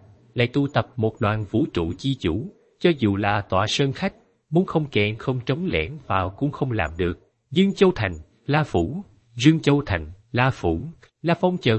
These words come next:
xuất hiện trong phủ, bên trong phủ đệ La Gia bây giờ, vẻn vẹn chỉ an bài vài thủ vệ. Về phần tộc nhân bản tộc La Gia sớm đã đi vũ trụ sơ khai rồi. Sư phụ, La Phong quay mất đầu lại, nhìn về phía phía đông bắc,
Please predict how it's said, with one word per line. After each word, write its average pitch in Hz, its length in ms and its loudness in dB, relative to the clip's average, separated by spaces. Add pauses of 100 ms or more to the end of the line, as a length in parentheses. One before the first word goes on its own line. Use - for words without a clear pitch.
xuất 202 160 0
hiện 101 280 -2
trong 147 160 -2
phủ, 127 220 -2
bên 139 200 2
trong 139 240 -2
phủ 147 200 0
đệ 104 160 0
La 131 160 0
Gia 131 360 -2
bây 143 100 2
giờ, 95 300 -2 (320)
vẻn 127 240 2
vẹn 113 240 0
chỉ 127 140 0
an 131 220 -6
bài 82 240 0
vài 82 160 -2
thủ 127 180 -2
vệ. 80 260 -2 (360)
Về 131 80 6
phần 120 200 0
tộc 117 260 0
nhân 156 220 0
bản 117 240 -2
tộc 98 200 -4
La 131 120 2
Gia 120 240 -2
sớm 131 380 -2 (380)
đã 120 100 2
đi 147 180 2
vũ 156 240 2
trụ 98 200 2
sơ 147 260 0
khai 151 260 0
rồi. 87 240 0 (360)
Sư - 300 2
phụ, 90 320 0 (220)
La 160 180 2
Phong 165 160 2
quay 151 200 2
mất 180 240 -4
đầu 95 120 2
lại, 85 280 -2 (320)
nhìn 110 220 2
về 107 180 4
phía 170 220 0
phía 185 120 0
đông 135 220 0
bắc, 185 140 -2